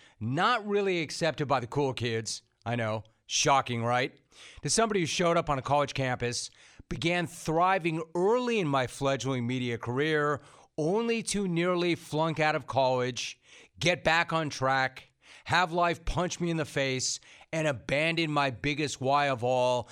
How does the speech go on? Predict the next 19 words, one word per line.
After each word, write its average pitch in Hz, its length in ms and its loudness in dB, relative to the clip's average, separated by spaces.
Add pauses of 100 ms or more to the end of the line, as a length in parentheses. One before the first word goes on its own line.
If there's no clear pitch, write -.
(180)
and 175 360 -2
nearly 226 380 0
miss 170 300 -2
out 175 180 2
on 151 120 0 (120)
all 247 320 2
of 233 120 0
this 151 480 0 (340)
because 160 380 -2
of 151 60 -4
a 156 80 -2
few 147 260 -4
poor 139 200 -2
choices 120 680 -4 (400)
and 156 200 0
a 156 60 4
lack 135 400 4
of 120 160 -4
grit. 131 460 -4